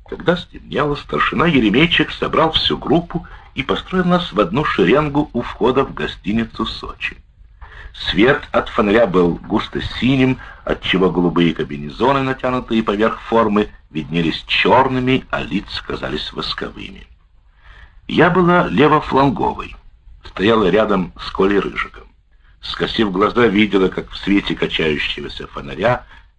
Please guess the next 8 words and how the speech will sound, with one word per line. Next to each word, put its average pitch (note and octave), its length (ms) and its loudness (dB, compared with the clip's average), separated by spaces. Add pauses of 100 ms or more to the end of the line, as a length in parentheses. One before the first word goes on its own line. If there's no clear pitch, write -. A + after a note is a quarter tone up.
бегают B2 680 4
по - 100 -8
его F2 220 0
лицу F#2 500 0
веснушки, D2 840 -4 (200)
а D2 120 -6
нос G2 280 0
заострился, G2 1000 0